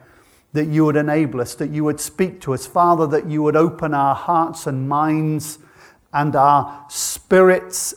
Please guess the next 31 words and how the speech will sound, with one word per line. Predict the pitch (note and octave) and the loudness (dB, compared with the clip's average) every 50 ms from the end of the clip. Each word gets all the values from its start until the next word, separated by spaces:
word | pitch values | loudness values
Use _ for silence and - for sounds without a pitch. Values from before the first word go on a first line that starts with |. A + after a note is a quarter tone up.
| _ _ | _ _
in | - D3+ C#3 C#3 C3+ - | -6 -4 -2 -2 -4 -6
Jesus' | - - E3 D#3+ D#3+ D#3+ D3+ - E3 D#3 D3+ D#3+ - - | -6 -6 -4 -2 -2 -4 -4 -4 -4 -4 -4 -6 -8 -6
name. | D3 C3 A#2+ A2+ - - A2 - _ _ _ _ _ _ _ _ _ _ _ _ _ _ _ - | -6 -6 -6 -6 -10 -12 -16 -18 _ _ _ _ _ _ _ _ _ _ _ _ _ _ _ -6
Amen. | C3+ B2 B2 B2 B2 B2 B2+ B2 A2 G#2+ - - _ _ _ - _ - _ _ - _ _ _ _ _ - - - | -4 -4 -2 -2 -4 -4 -6 -6 -8 -12 -16 -20 _ _ _ -20 _ -20 _ _ -20 _ _ _ _ _ -20 -12 -4
Now, | D#3 E3+ F3 F#3 F#3+ | 0 4 4 4 6
I've, | - G3+ F#3+ F#3+ - - | 6 4 2 2 -2 0
I've | F#3 F3+ G3 F3 | 2 2 2 2
entitled | G3 F3 - - - - G#3+ A3 G3+ G#3 - G3 E3+ - | -2 -4 -6 -6 -2 0 0 0 0 0 -2 -2 -2 -2
today, | - D3+ B2+ - C3+ C3+ D3 D3 - - | -4 -6 0 2 2 2 2 -2 -2 -2
Activating | F3 F3+ - - - - E3+ C#3 C3 D#3 D#3 D#3 D#3 - D3+ C#3+ | -4 -4 -4 -6 -8 -6 -6 -2 0 0 0 -2 -4 -6 -4 -2
Your | C#3+ C#3+ C#3 C3+ | -2 -2 -2 -4
Spirit. | - - - - D3 B2+ A#2 A2 A2+ - _ _ _ _ _ _ _ - _ _ _ _ _ _ _ _ _ _ _ _ _ _ _ _ _ _ _ _ _ _ _ _ _ _ - - - - _ _ _ _ _ _ _ _ _ _ - | -6 -12 -6 -4 -2 -2 -2 -4 -8 -12 _ _ _ _ _ _ _ -20 _ _ _ _ _ _ _ _ _ _ _ _ _ _ _ _ _ _ _ _ _ _ _ _ _ _ -20 -20 -20 -20 _ _ _ _ _ _ _ _ _ _ -4
We | G3 F3+ G3 | 0 4 6
all | A3+ A#3+ B3 A#3+ | 6 6 6 6
understand | A3+ G#3+ G3 G3 F#3 - - - G#3 F#3 E3 D3+ | 4 2 0 -2 -4 -2 2 4 4 4 4 2
we've | D3+ D#3 - | 0 -2 0
got | - - E3+ D#3+ | 2 2 2 2
a | |
spirit, | - - - - - D#3+ C#3+ B2 A2 - - - _ _ | 0 -4 -8 -2 0 0 0 0 -2 -8 -12 -20 _ _
yeah? | - C3 C#3 D3 - - - | -8 -4 -4 -4 -4 -4 -8
We've | F#3+ D#3 - | -8 -8 -6
got | - E3+ D3 | -2 -2 0
a | C#3 | 0
body, | B2+ - F3+ F3+ G#3 G3+ A3+ A3+ A3+ A3 - - - _ _ _ _ _ | 2 4 6 6 6 6 4 4 2 2 -2 -8 -18 _ _ _ _ _
which | _ C3 A#2 - - | _ -12 -10 -4 -4
is | C3 A#2 - - | -4 -4 -4 -8
the | - - B2+ | -4 -4 0
bit | A2 C#3+ C#3 | 0 0 -2
you | C#3+ C#3 C3 | 0 -4 -4
can | C3 - C3 B2 | -4 -4 -10 -8
see. | - - - F#3+ G3 G#3 F#3 - - | -8 -4 0 2 2 2 0 -4 -10